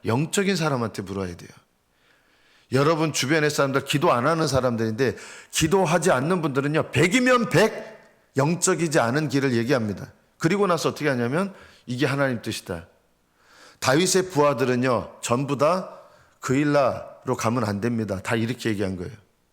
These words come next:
왜 그런지 아십니까? 다윗의 부하들은요, 하나님께 묻고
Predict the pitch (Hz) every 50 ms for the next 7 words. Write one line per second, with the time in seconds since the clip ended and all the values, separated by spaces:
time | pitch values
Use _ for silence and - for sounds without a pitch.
0 | _ _ _ _ _ _ _ _ _ _ _ _ _ _ _ - 120 123 127 120
1 | 143 135 127 120 117 98 - - 117 104 98 - - 131 151 151 - - - -
2 | - - - - _ - - 113 120 143 139 - 156 143 - - - 127 123 123
3 | 107 117 110 113 110 117 135 127 101 80 - - - - _ - - - - -
4 | 170 175 175 170 160 160 151 127 - 151 147 117 98 113 104 - - - 143 123
5 | 101 90 - -